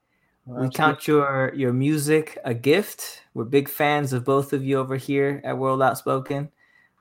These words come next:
Speaker 2: Um, uh, to, to put people on if they haven't heard, and to have people hear more of the backstories of how these things come to be. So thank you for sharing your story. Thank you for sharing your story honestly,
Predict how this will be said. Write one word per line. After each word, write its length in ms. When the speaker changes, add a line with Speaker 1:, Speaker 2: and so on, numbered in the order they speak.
Speaker 2:
Um, 320
uh, 280
to, 280
to 120
put 280
people 320
on 240
if 120
they 120
haven't 360
heard, 360
and 200
to 80
have 260
people 240
hear 200
more 260
of 140
the 60
backstories 720
of 100
how 120
these 160
things 260
come 240
to 100
be. 280
So 120
thank 260
you 80
for 120
sharing 280
your 100
story. 520
Thank 180
you 80
for 120
sharing 240
your 80
story 420
honestly, 680